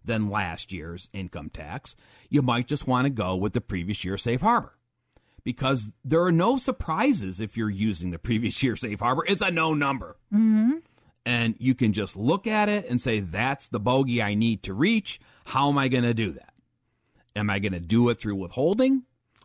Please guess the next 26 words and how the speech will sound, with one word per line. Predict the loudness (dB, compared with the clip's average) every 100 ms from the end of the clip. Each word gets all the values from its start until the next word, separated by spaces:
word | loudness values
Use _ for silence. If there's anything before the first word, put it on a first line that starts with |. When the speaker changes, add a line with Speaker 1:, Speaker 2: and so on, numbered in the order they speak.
| _
Speaker 1:
or | 2 4
am | 4
I | 2
gonna | 4 4
make | 2 0
quarterly | 0 2 2 0 0
estimates, | 0 2 2 0 -8 -2
or | 2 6
use | 6 6
a | 2
combination | -2 0 2 2 0 0 -2
of | -2 -4
both?" | -6 -10 _ _ _ _ _ -2
Speaker 2:
Okay. | 0 -2 -2 -6 _ _ -20 -14
Speaker 1:
All |
right. | -12 -12 _ _ _ _ _ _ _ _ _ _ _ -20 -20 -18 -4
Now, | 0 2
again, | 2 2 0
timely, | -2 -4 2 4 6 6
though, | 4 0 -2 -4 -4 _ -8
is | -6 -4
where | 2 4 4 2
the |
quarterly | -2 -2 0 0 -2 -2
estimates | -4 -2 0 0 -2 -8
differ | -4 0 0 0 -4 -4